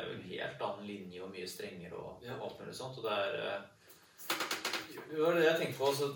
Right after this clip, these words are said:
Speaker 1: jeg tror det er naturlig å straffe barna sine fysisk. Jeg
Speaker 2: Mm.
Speaker 1: tror det er ganske naturlig.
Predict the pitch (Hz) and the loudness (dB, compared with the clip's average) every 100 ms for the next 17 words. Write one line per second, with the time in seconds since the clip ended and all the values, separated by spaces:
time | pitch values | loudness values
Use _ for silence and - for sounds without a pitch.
0 | - - _ - - - - 139 143 - | -6 -20 _ -20 -18 -16 -6 2 2 2
1 | 127 117 113 - 113 110 - 113 - 117 | 0 2 6 6 6 6 6 2 -6 -4
2 | - - 98 92 98 117 120 - - - | -4 -4 -6 -4 0 0 0 -4 -6 -6
3 | 104 95 92 - - 107 110 - - - | -4 -4 -6 -10 -12 -12 -12 -12 -14 -12
4 | 139 131 120 113 107 - - - - - | -6 -2 2 4 4 2 -2 -8 -10 -10
5 | - - | -10 -10